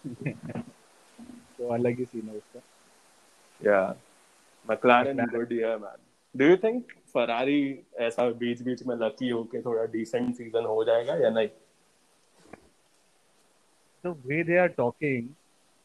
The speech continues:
Speaker 1: ऐसा लग रहा है they अभी ऐसा लगा कि जाने दो ये,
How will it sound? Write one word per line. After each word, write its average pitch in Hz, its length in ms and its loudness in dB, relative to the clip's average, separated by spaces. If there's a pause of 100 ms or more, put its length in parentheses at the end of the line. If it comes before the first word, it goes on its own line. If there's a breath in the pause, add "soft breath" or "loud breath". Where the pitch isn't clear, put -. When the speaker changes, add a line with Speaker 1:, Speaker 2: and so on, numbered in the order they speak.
(240)
Speaker 1:
ऐसा 123 180 -12
लग 160 160 -18
रहा 160 80 -10
है 165 80 -8
they 143 440 -2
अभी 131 180 0
ऐसा 127 260 -2
लगा 120 120 -6
कि 120 260 -10
जाने 117 240 0
दो 123 80 0
ये, 117 320 -4